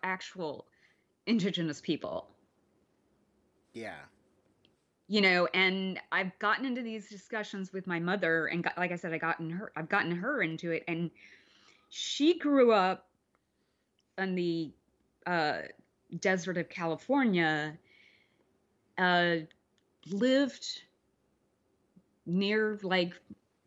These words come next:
Speaker 1: where they filmed all those old Westerns, even went to high school, like, school with one of the Roy, one of Roy Rogers' sons, um, you know,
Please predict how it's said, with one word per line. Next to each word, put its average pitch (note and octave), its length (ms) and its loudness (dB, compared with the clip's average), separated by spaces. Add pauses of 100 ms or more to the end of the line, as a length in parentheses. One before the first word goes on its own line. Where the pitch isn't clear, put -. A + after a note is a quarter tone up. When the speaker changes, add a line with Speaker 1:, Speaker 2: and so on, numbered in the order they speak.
(120)
Speaker 1:
where G3 180 2
they G3+ 140 4
filmed A3+ 520 2
all F#3+ 220 2
those G#3+ 480 0 (220)
old G#3 340 0
Westerns, G3+ 880 0 (480)
even B3 420 6
went C4 200 4
to B3 240 -4 (200)
high A#3+ 260 4
school, - 340 -4
like, G#3 200 2
school A3+ 500 6
with F#3+ 280 0 (640)
one G3+ 200 -4
of G3+ 60 -2
the G3 80 0
Roy, F#3+ 240 4
one A3+ 240 0
of F#3+ 160 0
Roy F#3+ 160 4
Rogers' F3+ 540 0
sons, D#3 680 -2 (760)
um, D#3 540 2 (420)
you A#3 260 4
know, F#3+ 280 2